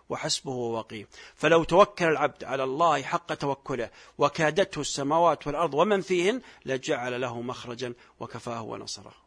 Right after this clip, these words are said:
على الله توكلنا، ولا بد أن نعرف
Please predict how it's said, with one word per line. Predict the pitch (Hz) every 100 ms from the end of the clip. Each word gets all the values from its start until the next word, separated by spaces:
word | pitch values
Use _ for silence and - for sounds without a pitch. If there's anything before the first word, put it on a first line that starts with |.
| _ _ _ _ _ _ _ _ _ _ _ _ _ _ _ _ _ _ _ _ _ _ _ _ - -
على | 131 127
الله | 131 131 120
توكلنا، | 120 117 - 110 101 92 - _ _ _ _ _ _ _ _
ولا | - 113 127 117 101 - _ _ _ 117 139
بد | 165 160 147
أن | 139
نعرف | 139 120 151 -